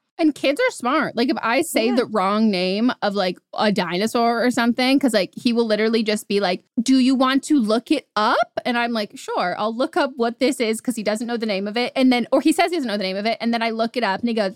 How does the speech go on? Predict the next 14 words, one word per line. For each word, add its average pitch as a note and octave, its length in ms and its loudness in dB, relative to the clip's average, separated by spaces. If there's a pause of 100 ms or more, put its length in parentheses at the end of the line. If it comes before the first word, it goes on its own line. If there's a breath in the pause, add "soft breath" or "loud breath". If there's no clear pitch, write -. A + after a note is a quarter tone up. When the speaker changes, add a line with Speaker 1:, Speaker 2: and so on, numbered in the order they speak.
(140)
Speaker 1:
"That G4 200 2
is B3+ 220 -2
wrong. G#3 400 -2
It F4+ 80 -6
is G#4 140 -2
actually G4 480 -4
this." F4+ 360 -6
And C#4 60 -8
I'm C4 80 -6
like, F3+ 160 -10
"Why'd F3+ 240 -12
you G#3+ 60 -10
ask G#3 280 -12
me?" E3 180 -16